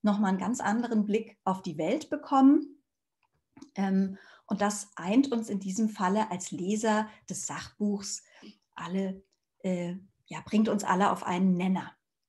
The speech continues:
Jetzt fragen Sie sich vielleicht, meine Güte,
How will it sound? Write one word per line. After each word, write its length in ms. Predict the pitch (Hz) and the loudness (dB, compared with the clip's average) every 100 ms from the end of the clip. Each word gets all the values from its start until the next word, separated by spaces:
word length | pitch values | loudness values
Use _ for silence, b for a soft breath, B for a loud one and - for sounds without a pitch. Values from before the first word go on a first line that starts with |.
| _ _ _ _ _ _ _ _ _ - - - | _ _ _ _ _ _ _ _ _ -20 -18 -2
Jetzt 400 | 202 208 - - | -2 -2 -8 -20
fragen 400 | - - 202 247 | -10 2 4 4
Sie 120 | 226 220 | 2 0
sich 220 | 233 220 | -2 0
vielleicht, 480 | 214 208 208 208 202 | 2 6 4 2 0
meine 320 | 190 196 196 | 2 4 2
Güte, 400 | 165 - 170 | -2 -6 -10